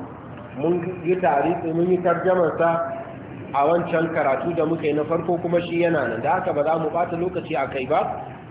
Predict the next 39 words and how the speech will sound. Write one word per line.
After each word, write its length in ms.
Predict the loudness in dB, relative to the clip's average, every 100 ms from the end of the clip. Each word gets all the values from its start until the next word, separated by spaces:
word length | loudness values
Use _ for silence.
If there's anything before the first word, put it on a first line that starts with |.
| -12 -2
illa 180 | 0 2
iyaka 400 | 2 2 2 2
dai, 280 | 2 2 0 -4 -10 -14 -16 -12 -4
ah, 300 | 0 0 0
abinda 260 | 0 0 2
za 100 | 2
a 40 | 2
iya 120 | 0
tsosanowa 600 | 0 0 2 2 4 4
don 160 | 4 2
ya 100 | 2
kawo 300 | 2 2 4
natsuwa 420 | 2 0 0 2 4
a 60 | 2
zukatan 460 | 0 0 0 0 0
wanda 200 | 2 2
za 200 | 2 0
su 60 | -4 -4
ji 240 | -2 -4 -6 -4
karatu 300 | 0 0 2 0
wannan 220 | 0 0
littafi. 500 | 0 0 2 0 -2 -6 -12 -14 -14 -16 -12 -4
Malami 500 | 2 4 4 6 6
ne 120 | 4
babba, 560 | 4 2 2 2 0 0
ba 160 | 0 0
ƙaramin 320 | 0 0 0
malami 460 | 0 0 0 -4 -8
ba. 100 | -10 -12 -16 -16 -18 -18 -18 -18 -12 -4
Daga 180 | -2 -2
cikin 140 | -2 2
manyan 400 | 2 4 4 2
malaman 380 | 2 2 2 2
da 80 | 0
ya 80 | 0
karatu 320 | 0 0 0
a 120 | 0
gabansu 560 | 0 0 0 0 -4 -6 -10 -14 -14 -10 -8
akwai 240 | 0 0